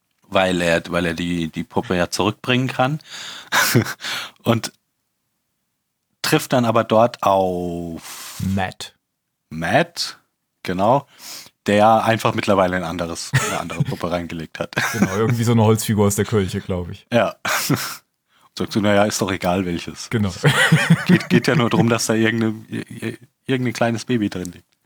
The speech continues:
Speaker 2: Genau.
Speaker 1: Ja, kann man vielleicht noch ei-, einen kurzen Satz drauf verwenden, dass die, dass das F B I mittlerweile Holy Waynes Farm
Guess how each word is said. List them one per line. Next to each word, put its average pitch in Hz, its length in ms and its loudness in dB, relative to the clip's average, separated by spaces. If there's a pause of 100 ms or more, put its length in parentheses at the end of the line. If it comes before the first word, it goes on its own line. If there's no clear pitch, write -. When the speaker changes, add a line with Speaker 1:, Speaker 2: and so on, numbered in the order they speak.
(220)
Speaker 2:
Genau. 104 280 -6 (840)
Speaker 1:
Ja, 101 280 2
kann 117 180 0
man 107 80 2
vielleicht 107 420 0 (140)
noch 110 340 -2
ei-, - 300 -4
einen 110 260 0
kurzen 139 340 0
Satz - 300 0
drauf 107 240 2
verwenden, 98 560 -2
dass - 480 0 (2000)
die, 101 400 -2
dass - 220 0
das 107 120 -6
F - 220 -2
B 107 100 -2
I 123 180 4
mittlerweile 110 680 4
Holy 107 320 2
Waynes - 1000 -2
Farm 117 600 0